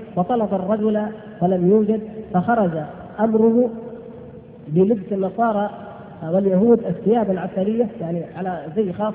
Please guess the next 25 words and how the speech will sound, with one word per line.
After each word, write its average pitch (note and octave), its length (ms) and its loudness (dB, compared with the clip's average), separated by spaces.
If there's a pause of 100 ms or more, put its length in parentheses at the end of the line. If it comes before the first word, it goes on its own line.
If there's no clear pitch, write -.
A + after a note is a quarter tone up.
(420)
وألا A3 400 4
يمكنوا G3+ 440 -2
من F#3+ 160 0
لبس A3+ 200 0
الثياب G3+ 420 -2 (180)
لئلا G3 340 -2
يتشبه F#3 500 0
بالمسلمين، G3+ 680 0 (400)
ولتكن G#3 460 2 (100)
ركوبهم G3+ 560 6
خشبا، F3+ 360 -2 (260)
يركبوا G#3+ 460 0 (720)
فقط، A3 240 -4 (220)
يعني F3 140 -8
لا، A3+ 320 0
لا G#3+ 120 0
ير-، A3+ 260 -2
لا A3 180 2
يركبوا G#3 400 0
السروج F#3+ 500 2 (300)
كالمسلمين، F#3+ 640 2 (300)
ولكن G#3 300 -2
فقط G#3 300 -4 (240)
من E3+ 80 0
الخشب. F3+ 340 -2